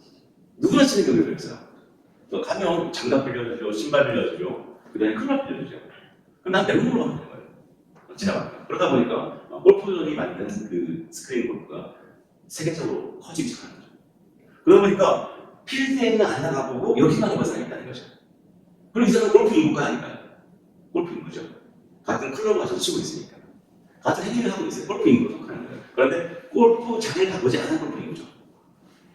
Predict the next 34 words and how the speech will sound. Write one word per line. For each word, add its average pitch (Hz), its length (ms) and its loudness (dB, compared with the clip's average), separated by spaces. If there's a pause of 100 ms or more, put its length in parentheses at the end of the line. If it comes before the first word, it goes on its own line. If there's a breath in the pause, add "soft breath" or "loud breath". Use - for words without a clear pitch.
(100)
골프장을 - 400 -2
가지 - 140 -12
않았던 - 300 -16
사람들이. - 360 -18 (240)
이런 226 200 10
식의 165 340 8
이게 104 120 4
확장 - 460 -2
규모를 98 180 -8
가지고 - 220 -10
있는 85 240 -10
거예요. - 160 -20
그러면서 151 520 0 (200)
코로나 233 320 4
시대가 - 280 0
오면서 104 220 -4
이 - 80 -6
시장이 - 260 -8
더 - 180 -16
커지고 - 240 -10
있어요. - 240 -14 (640)
미국은 101 280 -6
일단 - 160 -6
일본은 113 300 -2
줄어들고 110 320 -4
있고, - 320 -20
이쪽 - 180 -18
특이한 135 320 -4
현상인데, - 520 -16 (420)
어, - 260 -12
그렇게 - 920 2
오고 - 280 10
있는 - 180 4
시장에서, 175 720 -8